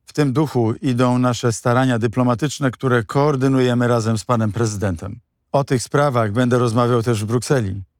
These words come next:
a z kolei w weekend będę uczestniczyć w monachijskiej konferencji bezpieczeństwa. To spotkanie cykliczne, ale tegoroczna edycja nabrała niezwykle ważnego znaczenia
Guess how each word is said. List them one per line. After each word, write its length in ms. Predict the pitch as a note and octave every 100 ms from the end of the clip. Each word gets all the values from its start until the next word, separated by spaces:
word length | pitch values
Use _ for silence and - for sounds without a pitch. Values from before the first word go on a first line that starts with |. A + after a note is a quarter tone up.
| _
a 180 | - A#2
z 100 | A2
kolei 360 | - B2+ A#2+ A#2+
w 80 | A2
weekend 360 | C#3 B2+ A#2
będę 300 | G#2 A2+ A2+
uczestniczyć 680 | A2+ B2+ G#2+ B2+ A2 B2 G#2
w 80 | A2
monachijskiej 600 | A#2+ A#2 G#2+ A#2+ A2 A#2+
konferencji 640 | G2+ A2+ A#2+ A#2 A2 -
bezpieczeństwa. 760 | A2+ A2+ A#2+ G#2+ G#2+ F#2+ G#2 G#2 - _ _
To 200 | C3+ C3+
spotkanie 600 | - C#3 - C3+ A#2+ A#2
cykliczne, 720 | - C#3+ D3 B2+ - A2 G2 - _ _
ale 240 | B2 A2+ G#2+
tegoroczna 600 | C3+ A#2 B2 B2 B2+ A#2+
edycja 500 | A#2+ C#3 - A#2+ A2+ _ _ _
nabrała 440 | B2+ A#2 B2 B2 A#2+
niezwykle 640 | C3 B2 A#2+ C#3 - C#3
ważnego 460 | B2 G#2 B2 A#2
znaczenia 580 | G#2+ A2+ G#2+ A2+ G#2 G2+